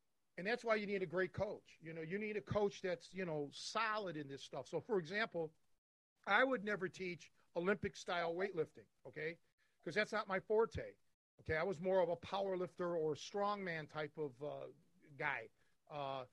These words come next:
never an Olympic lift. So if somebody came to me and said, "Hey, I wanna start incorporating Olympic lifts," that's great, but, okay, let's, let's find you somebody that can teach you the principles of it so you're doing it properly. Um, but, yeah, sprints are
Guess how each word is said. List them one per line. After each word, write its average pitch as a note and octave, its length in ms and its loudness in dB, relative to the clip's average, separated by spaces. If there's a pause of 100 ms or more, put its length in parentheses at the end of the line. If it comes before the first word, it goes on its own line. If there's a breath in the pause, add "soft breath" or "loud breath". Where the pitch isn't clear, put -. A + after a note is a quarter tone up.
(280)
never F#3+ 400 4
an F3 100 -2
Olympic E3 380 -4
lift. F3 480 -2
So F3 220 -2
if - 100 -4
somebody A3+ 300 -4
came G#3 220 -6
to G3 60 -4
me F#3+ 160 -2
and F3 100 -6
said, E3+ 160 -8
"Hey, G3+ 160 0
I F#3 60 0
wanna G3+ 220 -4
start F#3 240 -6
incorporating F3+ 560 -6
Olympic E3 320 -8
lifts," A#3 340 0 (880)
that's F3 220 2
great, A#3 320 6
but, D#3 160 -6 (180)
okay, D#3+ 200 -4
let's, D3+ 360 0
let's F3 220 -2
find A3 260 -6
you G3+ 100 -4
somebody F3 420 -4
that D#3+ 200 -2
can C#3+ 120 -10
teach F#3+ 280 -10
you F#3 80 -10
the D3+ 140 -8 (160)
principles D#3 560 -8
of B2+ 180 -8
it C#3+ 100 -12
so D3+ 100 -16
you're C#3+ 160 -8 (100)
doing G3 260 0
it F#3 180 -10
properly. D#3 600 -6 (480)
Um, C#3+ 420 0 (600)
but, D#3+ 100 0
yeah, G#3 200 8
sprints - 520 2 (100)
are D3+ 260 4